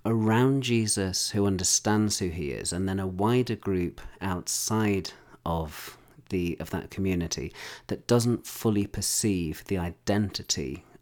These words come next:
of this Jesus. And when Jesus sa-, says things and talks about where he's come from, they don't realise that he's talking about coming from heaven, and they'll say, "What, what's he talking about? You know, isn't he, uh, uh,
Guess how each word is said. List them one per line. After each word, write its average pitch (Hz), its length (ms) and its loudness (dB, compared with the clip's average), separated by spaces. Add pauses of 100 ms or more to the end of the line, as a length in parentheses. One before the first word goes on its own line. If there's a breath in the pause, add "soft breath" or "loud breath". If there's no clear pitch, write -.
(140)
of 85 260 -2
this - 540 -4 (100)
Jesus. - 680 -2 (400 loud breath)
And 107 220 2 (360 loud breath)
when 110 520 4
Jesus 95 380 0
sa-, - 340 2
says 143 260 2
things 92 200 0
and 87 120 -2
talks 113 280 4
about 98 160 0
where 90 120 0
he's 87 220 -4
come 143 320 4
from, 67 520 -6 (800 loud breath)
they 127 140 8
don't 110 260 4
realise 110 720 4
that - 140 -4
he's 92 180 -4
talking 98 320 -2
about 87 240 -4
coming 85 320 -2
from 78 320 -4
heaven, 78 440 0
and 76 140 -4
they'll 82 160 -2
say, 76 280 -6
"What, 107 180 -6
what's 107 160 -4
he 139 80 -4
talking 190 360 -2
about? 78 260 -4
You 90 100 -4
know, 160 100 -4
isn't 82 400 -4
he, 85 500 -6
uh, 90 140 -6
uh, 90 140 -8